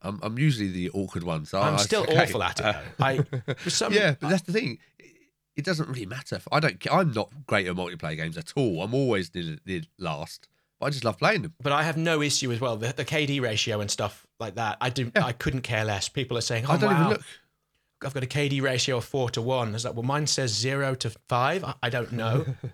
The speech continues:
Speaker 2: Well, did I actually kill anybody or eliminate them, as I think it was called in the new Call of,
Speaker 1: Eliminate,
Speaker 2: Call
Speaker 1: yeah.
Speaker 2: of Duty? It's not kills or deaths anymore. It's eliminations. So, uh,
Speaker 1: Yeah.
Speaker 2: but yeah,
Speaker 1: Well, I'm
Speaker 2: I
Speaker 1: glad you
Speaker 2: played a
Speaker 1: enjoyed it.
Speaker 2: lot of Halo.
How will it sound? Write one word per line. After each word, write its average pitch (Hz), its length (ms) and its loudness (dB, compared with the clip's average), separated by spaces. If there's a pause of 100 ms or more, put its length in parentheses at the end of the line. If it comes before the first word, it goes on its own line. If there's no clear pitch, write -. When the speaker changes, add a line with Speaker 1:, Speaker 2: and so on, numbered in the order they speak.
Speaker 2:
Well, 143 140 0
did 160 80 2
I 143 80 4
actually 151 320 2
kill 156 240 -2
anybody 110 560 -2
or 123 260 -2 (180)
eliminate 156 600 0
them, 110 100 -2
as 110 160 0
I 123 160 -10
think 123 180 -6
it 127 40 -12
was 127 100 -6
called 120 240 -2
in 113 60 -2
the 113 60 -2
new 113 140 -4
Call 113 220 -4
of, 104 100 -8
Speaker 1:
Eliminate, 87 460 -4
Speaker 2:
Call 98 120 -4
Speaker 1:
yeah. - 20 -2
Speaker 2:
of 110 80 -4
Duty? 117 280 -2
It's - 120 -8
not 127 180 -4
kills 113 340 -2
or 104 120 -2
deaths 107 320 -2
anymore. 95 320 -4
It's - 120 -6
eliminations. 95 840 -8
So, 87 380 -12
uh, 87 60 -10
Speaker 1:
Yeah. 85 180 -10 (440)
Speaker 2:
but 160 100 -2
yeah, 165 140 6
Speaker 1:
Well, 120 60 2
I'm 123 40 2
Speaker 2:
I 135 60 2
Speaker 1:
glad 170 80 4
you 170 60 6
Speaker 2:
played 143 120 4
a 131 40 2
Speaker 1:
enjoyed 127 200 2
it. 131 40 4
Speaker 2:
lot 117 180 -2
of 107 120 -4
Halo. 101 360 -8